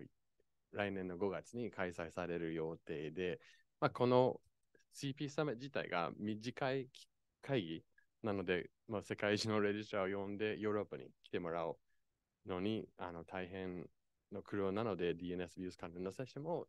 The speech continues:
あの、同じタイミングで、こう、設定すればと検討してますので、で、以前のサ-、サ-、サミット、あの、パリにあったものがキャンセルになったので、まあ、もしかしてそこかなとちょっと思ってるんですけど、まあ、実際に二箇所、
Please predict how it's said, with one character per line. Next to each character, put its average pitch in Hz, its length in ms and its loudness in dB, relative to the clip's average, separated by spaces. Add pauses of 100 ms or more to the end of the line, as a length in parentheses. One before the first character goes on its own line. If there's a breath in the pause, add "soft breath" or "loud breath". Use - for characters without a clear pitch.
(140)
あ 82 60 -8
の、 80 220 -14 (180)
同 87 80 -14 (120)
じ 78 140 -16 (460)
タ 90 100 -4
イ - 20 -6
ミ 82 120 -6
ン 85 60 -6
グ 87 60 -6
で、 113 320 0
こ - 220 -10
う、 - 40 -20
設 - 180 -10 (200)
定 85 180 -6
す 92 140 -8
れ 87 100 -4
ば 82 200 -4 (760 soft breath)
と 117 220 -2 (420)
検 87 320 -8
討 85 180 -2
し - 40 -18
て - 120 -6
ま 78 140 -6
す - 220 -20
の 82 140 -10
で、 80 320 -6
で、 120 200 0 (260 soft breath)
以 175 80 2
前 165 120 10
の 95 140 4
サ-、 92 160 -4 (200)
サ-、 98 160 -4 (120)
サ - 160 -4
ミ 95 120 -2
ッ 92 120 -10
ト、 87 300 -2 (180)
あ 82 120 -14
の、 82 160 -16
パ 120 160 -2
リ 120 100 0
に 95 120 -4
あ 95 80 -4
っ 98 40 -12
た 107 140 -6
も 101 140 -2
の 101 120 -2
が 123 220 0 (360 soft breath)
キ - 80 -2
ャ 110 80 6
ン 101 80 -2
セ - 100 -12
ル 78 180 -8 (180)
に 95 180 -8
な 87 120 -4
っ - 120 -10
た 85 100 -6
の 76 140 -10
で、 82 100 -10
ま 90 140 -6
あ、 - 20 -2
も 117 140 -2
し - 60 -12
か 110 100 -2
し - 20 -10
て - 80 -8
そ 92 140 -6
こ 110 80 -6
か 123 140 -6
な 127 200 0
と 76 220 -2
ち - 80 -2
ょ - 20 -2
っ - 20 -4
と 85 100 -2
思 95 120 2
っ 95 60 -2
て - 80 -4
る 90 80 -2
ん - 20 -4
で 80 40 -10
す - 20 -10
け 98 60 -2
ど、 101 40 -2
ま 110 80 2
あ、 98 60 2
実 92 200 -8
際 101 180 2
に 95 80 2
二 95 180 0
箇 82 160 -8
所、 78 280 -6